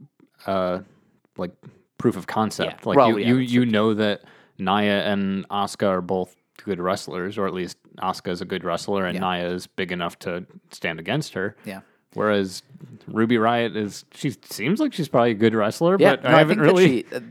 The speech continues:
Speaker 2: I think, I think that she is, and I, I, I keep meaning to, like, look up more about her background, 'cause I know that she was, like, in the indies for a while, and when she came to N X T, it was a pretty, like, "Oh, cool, like, that's, that's a lauded move" kinda thing. Um,
Speaker 1: But the
Speaker 2: but
Speaker 1: thing is, Charlotte's big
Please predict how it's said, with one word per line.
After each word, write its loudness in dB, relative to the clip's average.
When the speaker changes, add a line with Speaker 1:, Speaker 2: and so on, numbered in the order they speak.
Speaker 2:
I 2
think, -4
I 0
think 0
that 0
she -4
is, -2
and -2
I, 0
I, -2
I -4
keep -10
meaning -2
to, -4
like, -2
look -8
up -8
more -4
about -6
her -8
background, -6
'cause -10
I 0
know 2
that -2
she -4
was, 0
like, -2
in -6
the -8
indies -8
for -8
a -4
while, -8
and -14
when -8
she -8
came -6
to -4
N -8
X -16
T, -8
it -8
was -10
a -8
pretty, -6
like, -14
"Oh, 0
cool, -4
like, -12
that's, -10
that's -14
a -6
lauded -10
move" -12
kinda -12
thing. -12
Um, -2
Speaker 1:
But 0
the 4
Speaker 2:
but 2
Speaker 1:
thing 2
is, 0
Charlotte's 0
big 0